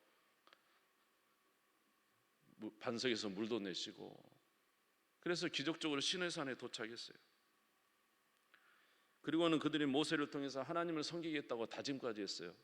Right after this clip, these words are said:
그래서 이제 모세가 하나님께 율법을 받으려고 시내산 꼭대기에 올라갔습니다.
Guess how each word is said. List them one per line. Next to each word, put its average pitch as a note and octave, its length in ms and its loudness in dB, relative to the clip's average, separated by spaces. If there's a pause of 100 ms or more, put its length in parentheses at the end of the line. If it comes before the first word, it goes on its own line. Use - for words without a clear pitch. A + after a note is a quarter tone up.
(100)
그래서 A2 320 -2
이제 G#2 140 0
모세가 G#2 480 0
하나님께 G#2 760 -2 (240)
율법을 C3+ 460 0
받으려고 G#2+ 460 0
시내산 A#2+ 440 -2
꼭대기에 A#2+ 380 -6
올라갔습니다. F2 640 -12